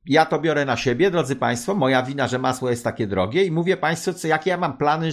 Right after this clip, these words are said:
co z tym zrobić, albo mówię państwu, nie mam żadnego planu, bo krów w Polsce nie ma, masło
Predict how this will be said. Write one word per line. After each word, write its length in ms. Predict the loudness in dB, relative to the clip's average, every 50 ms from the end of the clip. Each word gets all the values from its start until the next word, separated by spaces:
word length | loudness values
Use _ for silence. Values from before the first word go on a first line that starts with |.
| -4 -8 -10
co 160 | -4 -4 -4
z 100 | -4 -2
tym 140 | -4 -4 -2
zrobić, 460 | 0 0 0 0 0 -2 -6 -6 -2
albo 280 | 0 0 0 0 -2 -4
mówię 220 | -2 -2 -4 -2
państwu, 280 | -2 -4 -6 -4 -4 -2
nie 120 | 0 0
mam 120 | 0 0
żadnego 420 | 0 -2 -4 -2 -4 -4 -2 -2 -2
planu, 360 | 2 2 2 2 2 -2 -4
bo 100 | -4 -6
krów 300 | -2 2 2 2 2 0 -6
w 40 | -6
Polsce 440 | -4 -4 -4 -4 -4 -2 -2 -2
nie 140 | 0 0 -2
ma, 160 | -2 -2 -4
masło 560 | -4 -4 -6 -6 -8 -8 -4 -2 -2 -2 -2